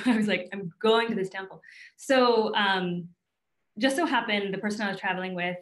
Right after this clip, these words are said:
that morning was ill. So it was just me and the guide, um, and the camera crew. Actually, there's a video about it. We, I was late that morning getting to the car, uh, but everything happened so perfect. It was like the perfect invitation from Vishwamitra.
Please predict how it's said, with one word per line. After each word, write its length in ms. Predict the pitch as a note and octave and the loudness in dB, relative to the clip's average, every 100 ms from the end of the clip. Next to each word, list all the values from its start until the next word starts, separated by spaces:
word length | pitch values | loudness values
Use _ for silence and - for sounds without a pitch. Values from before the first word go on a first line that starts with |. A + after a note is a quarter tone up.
| - _ _ | -14 _ _
that 240 | G3 F#3+ - F#3 | 0 0 0 -6
morning 520 | F#3 F3 F3 F3 F3 | -4 -2 -2 -4 -6
was 140 | F#3 F3+ | -8 -2
ill. 280 | C#4 B3+ B3 | 0 2 0
So 120 | A3 | -2
it 40 | |
was 80 | G#3+ | -2
just 140 | B3 | 0
me 220 | A#3+ B3 C4 | 2 4 4
and 100 | A3 | 2
the 60 | |
guide, 380 | G3+ F3 E3+ D#3+ - _ _ - - - | 0 0 -2 -4 -12 _ _ -20 -20 -6
um, 520 | F#3 E3+ E3+ E3 E3 - | -2 0 0 -2 -4 -6
and 140 | A3 G#3+ | -2 -2
the 80 | G#3 | 0
camera 300 | C4 F#3+ - | -2 -2 -4
crew. 160 | D#3+ | -4
Actually, 300 | F3 G3+ F#3+ | -2 -2 -4
there's 180 | F3+ F#3+ | -2 -2
a 60 | F#3 | -2
video 280 | G#3+ G#3+ | 0 0
about 300 | F3 E3 E3 | 0 -2 -6
it. 120 | E3+ - _ _ _ _ _ _ _ _ _ _ _ | -8 -12 _ _ _ _ _ _ _ _ _ _ _
We, 440 | G#3 A#3+ A#3 A3+ - | -2 2 2 2 2
I 80 | A3 | 2
was 200 | B3+ G#3+ | 2 2
late 280 | G3+ F#3+ G3 | 0 0 0
that 160 | - | -4
morning 440 | F3+ E3+ A3+ G#3+ - _ _ _ | 0 0 -2 -6 -10 _ _ _
getting 240 | - G3+ G#3 | -4 0 0
to 100 | G#3 | 0
the 80 | - | -2
car, 500 | - F#3+ E3+ G#3+ - - - - - | -2 0 0 0 -6 -18 -20 -12 -2
uh, 420 | G3 F#3 F#3 F#3 | 2 4 2 0
but 360 | G3+ G3 - - | -2 -2 -6 -4
everything 360 | B3 A#3+ B3+ B3+ | 0 4 6 4
happened 460 | G#3+ G3+ G3+ F#3+ - | 2 -2 -2 -6 -8
so 420 | - - A3+ A3 - | -12 -6 -4 -4 -8
perfect. 300 | - - - - | -18 -20 -20 -8
It 120 | B3+ | 0
was 120 | C#4 | 2
like 120 | D#4+ | 4
the 200 | C4+ - - - | 0 -4 -10 -4
perfect 320 | C#4 C#4 - | 0 0 -2
invitation 600 | A3+ A3 A3 F#3+ G3+ F#3+ | -6 -6 -2 -2 -2 -8
from 140 | F#3 F3 | -8 -8
Vishwamitra. 560 | F3+ F3 E3+ E3 E3+ | -8 -6 -8 -8 -16